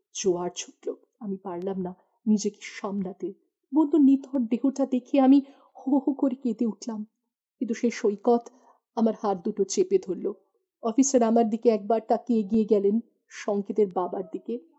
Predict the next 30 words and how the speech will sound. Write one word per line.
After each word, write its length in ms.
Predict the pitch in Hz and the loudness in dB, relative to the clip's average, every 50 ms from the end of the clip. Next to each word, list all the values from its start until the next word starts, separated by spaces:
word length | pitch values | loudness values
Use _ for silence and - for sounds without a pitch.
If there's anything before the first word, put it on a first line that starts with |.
| _ _ _ _ _ _ _ _ _ _ _ _ | _ _ _ _ _ _ _ _ _ _ _ _
অফিসার 400 | - 262 254 311 302 - 330 311 | 0 4 6 6 4 6 4 2
বললেন, 300 | 247 269 277 269 302 277 269 - _ _ _ _ _ _ | 4 4 6 6 4 4 0 -6 _ _ _ _ _ _
"আমি 180 | _ 233 247 277 | _ -2 -2 -2
খুবই 420 | 269 - - _ 285 277 269 - _ _ _ 226 214 | -2 -4 0 _ 4 4 4 0 _ _ _ 2 2
দুঃখিত 320 | 240 233 - - - - | 2 2 -2 -6 -4 -4
স্যার, 260 | 180 - - 185 185 - - - _ _ _ _ | -2 0 0 0 0 0 -4 -20 _ _ _ _
কিন্তু 220 | - 254 233 277 269 269 - - - | -4 0 2 2 0 0 -6 -18 -8
এটা 220 | - 233 - - 240 | -8 -6 -4 -4 -2
আমাদের 280 | 214 220 226 214 240 | -2 -2 0 2 0
একটা 280 | 233 220 - _ 240 214 | 0 0 -2 _ -2 -2
জরুরি 560 | 202 - 208 196 202 214 220 214 214 196 220 _ _ _ _ _ | 0 2 2 4 4 4 2 0 0 -2 -4 _ _ _ _ _
নিয়মাবলীর 600 | 202 208 214 202 202 208 202 190 202 185 185 185 - _ _ | 2 4 4 4 4 2 4 2 2 2 2 -4 -8 _ _
মধ্যে 280 | 202 196 190 190 - 185 | 0 0 0 0 -6 -10
পড়ে, 340 | _ - 190 185 190 214 214 | _ 0 2 2 2 2 2
তাই 160 | 233 220 226 | 2 2 2
আপনাকে 360 | 226 226 - 277 277 - 262 | 0 2 0 0 0 0 -2
কিছু 260 | 269 - 269 - 294 | -2 0 -2 0 -2
প্রশ্নের 480 | 269 - 247 233 233 - - - 262 254 | -4 -2 -2 -4 -4 -2 -2 0 0 0
উত্তর 320 | 226 - _ _ 254 254 | -2 -4 _ _ 2 2
দিতে 280 | 233 214 214 - 196 185 | 4 2 0 0 0 -2
হবে।" 240 | 185 180 - - - - _ _ _ _ _ _ _ _ | -2 -2 -4 -4 -4 -4 _ _ _ _ _ _ _ _
সংকেতের 460 | - - 294 277 277 269 311 - 339 | -6 2 4 4 4 4 0 -2 0
বাবা 280 | 277 254 262 240 269 277 | 2 2 2 4 2 2
কম্পমান 600 | 269 - 240 233 240 233 285 262 254 262 254 254 | 2 2 2 2 2 2 4 4 4 6 4 2
কণ্ঠে 420 | 254 - 220 226 247 240 - 262 | 2 0 2 2 2 2 2 -2
বলে 180 | 220 208 220 220 220 | 0 0 0 0 -2
উঠলেন, 320 | 220 - 240 233 226 220 | 0 2 2 4 4 4
"বলুন।" 300 | 208 220 208 202 214 220 - _ _ _ _ _ _ _ _ _ _ _ _ _ | 4 2 2 2 0 -4 -8 _ _ _ _ _ _ _ _ _ _ _ _ _
অফিসার 360 | - 185 - 208 - - 196 | -8 -4 -4 -4 -2 0 -2
বললেন, 280 | 180 170 180 175 185 185 | 2 2 2 2 2 -2